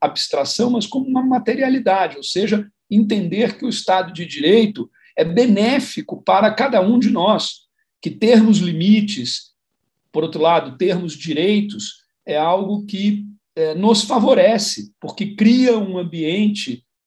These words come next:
confortável, estável, para que a vida aconteça, para que as pessoas sigam os seus caminhos e para que o progresso também, o desenvolvimento também ocorra e aconteça. Enfim, então,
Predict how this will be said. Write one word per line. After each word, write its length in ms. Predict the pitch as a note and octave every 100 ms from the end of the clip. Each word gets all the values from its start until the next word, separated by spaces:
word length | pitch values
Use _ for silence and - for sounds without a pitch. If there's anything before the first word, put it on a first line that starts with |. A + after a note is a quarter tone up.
| _
confortável, 1120 | F3+ F#3+ F#3+ - - E3 F3+ F#3+ C3 B2 B2+ -
estável, 880 | D#3 - - F3 F#3+ G3+ - A2 G#2 _ _ _
para 140 | -
que 120 | C4+ F#4
a 60 |
vida 280 | A3+ A#3 C4+
aconteça, 760 | C4+ F#4 - G3 D4 - F#2 - _ _ _ _ _ -
para 120 | - C#3+
que 80 |
as 100 | D#3+
pessoas 340 | - - - F3 _ _ _ _
sigam 200 | A3+ G3+
os 120 | -
seus 420 | E3+ F#3+ G#3+ - _ _ _ _ -
caminhos 540 | C#4 E3+ A3+ A#3+ B2
e 100 | B2
para 140 | -
que 140 | B2+ -
o 100 | -
progresso 640 | F3 D3 C#3 G3 G#3 -
também, 500 | - B2 C3 E3 - _ -
o 80 |
desenvolvimento 840 | B2+ C#3 C3+ D#3+ D3+ B2 D3+ F#3+ -
também 480 | C3 B2+ C3 C#3+ - _ _ -
ocorra 680 | C3+ - C3+ D3+ E3 E3 - _ _
e 440 | C#3+ C#3 C#3+ D#3 D#3
aconteça. 720 | D#3 D#3 G#3 G#3 C#3 - G#4+
Enfim, 200 | G4 D#4
então, 340 | B3 - E4